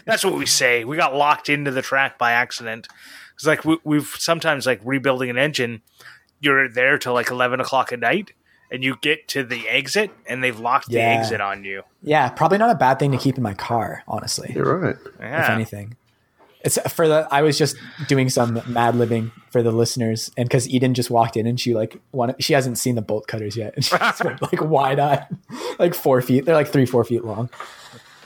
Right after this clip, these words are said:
Speaker 1: They're gonna
Speaker 2: Um,
Speaker 1: be, uh, a little, we'll, we'll include a picture of them in the, uh, Patreon exclusive post.
Speaker 2: Yeah, for sure. Um, it's, but it's funny, like, so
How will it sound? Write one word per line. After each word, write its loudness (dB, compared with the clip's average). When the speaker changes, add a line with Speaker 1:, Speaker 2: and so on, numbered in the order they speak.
Speaker 1:
They're 2
gonna 2
Speaker 2:
Um, 0
Speaker 1:
be, 2
uh, 4
a 0
little, -4
we'll, 4
we'll 4
include 2
a -4
picture 0
of 0
them -2
in -6
the, 0
uh, 0
Patreon 0
exclusive -6
post. -4
Speaker 2:
Yeah, 6
for 2
sure. 0
Um, 2
it's, 0
but 2
it's -4
funny, 2
like, 2
so 0